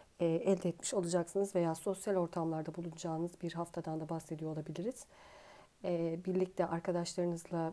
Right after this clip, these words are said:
güzel vakit geçirdiğiniz, kadeh kaldırdığınız bir durumda söz konusu olabilir. Aşkla ilgili değnek ikilisi geldi. Burada arkadaşlar aynı zamanda kişi elinde,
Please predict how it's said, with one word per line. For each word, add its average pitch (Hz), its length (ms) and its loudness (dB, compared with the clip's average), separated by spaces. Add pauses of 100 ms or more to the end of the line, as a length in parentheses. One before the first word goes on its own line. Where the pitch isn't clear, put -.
güzel 175 300 2
vakit 165 240 -6
geçirdiğiniz, 156 520 -4
kadeh 180 400 2
kaldırdığınız 165 760 -2
bir 170 180 0
durumda 156 320 -4
söz 175 280 -4
konusu 151 320 -6
olabilir. 175 560 -2 (640)
Aşkla 220 320 2
ilgili 208 300 2
değnek 196 300 6
ikilisi - 380 -6
geldi. 160 520 2 (840)
Burada 196 180 6
arkadaşlar 202 380 4
aynı 190 160 6
zamanda 190 340 6
kişi - 260 -2
elinde, 196 500 6